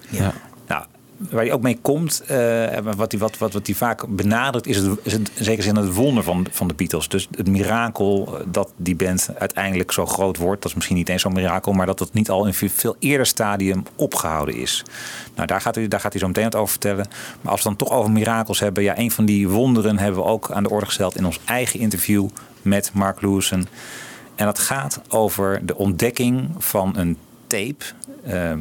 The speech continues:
Speaker 2: die is, eh, dus een opname van John Lennon op de dag, dus vandaag precies eenenzestig jaar geleden, dat John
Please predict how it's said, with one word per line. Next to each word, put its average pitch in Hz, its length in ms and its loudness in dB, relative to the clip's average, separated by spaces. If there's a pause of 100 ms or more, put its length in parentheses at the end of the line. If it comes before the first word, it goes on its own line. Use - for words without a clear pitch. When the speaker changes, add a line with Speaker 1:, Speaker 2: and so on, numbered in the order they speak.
(100)
Speaker 2:
die 92 280 -2
is, 90 120 0
eh, 95 280 -4
dus 76 140 -6
een 73 120 -6
opname 104 600 0
van 95 380 0
John 95 240 2
Lennon 101 340 2 (140)
op 170 240 0
de 107 120 0
dag, 120 400 0 (520)
dus - 220 -8 (160)
vandaag 113 400 0
precies - 280 0
eenenzestig 101 460 0
jaar 82 180 0
geleden, 101 400 0 (280)
dat 101 240 0
John 92 320 0